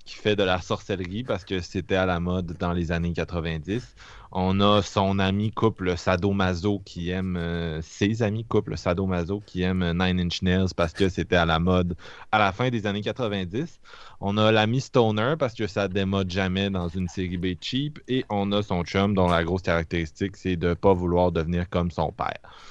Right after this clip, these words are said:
Fait que, euh, on sent un peu le vibe, euh, Wishmaster encore là qui s'en vient. Euh, donc, eux autres sont dans la maison, euh,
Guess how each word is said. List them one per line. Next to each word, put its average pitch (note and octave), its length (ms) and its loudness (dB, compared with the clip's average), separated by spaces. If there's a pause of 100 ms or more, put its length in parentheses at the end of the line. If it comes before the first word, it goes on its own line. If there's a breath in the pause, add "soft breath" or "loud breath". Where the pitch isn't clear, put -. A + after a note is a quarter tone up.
(200 loud breath)
Fait F2+ 260 0
que, - 160 -6
euh, E2+ 720 4
on F2+ 160 0
sent - 160 0
un F3 160 6
peu B2+ 160 4
le A2+ 120 6
vibe, G2 440 2
euh, F2+ 140 2
Wishmaster F#2 600 -2
encore F2+ 260 -4
là G2+ 100 -4
qui - 80 -20
s'en F2 240 -4
vient. F2 240 -4 (520 loud breath)
Euh, F2+ 380 -2 (260)
donc, A2 200 4
eux A2 120 2
autres E3+ 140 4
sont C3+ 120 2
dans A#2+ 100 2
la G#2+ 120 0
maison, G#2+ 600 0
euh, E2+ 640 -2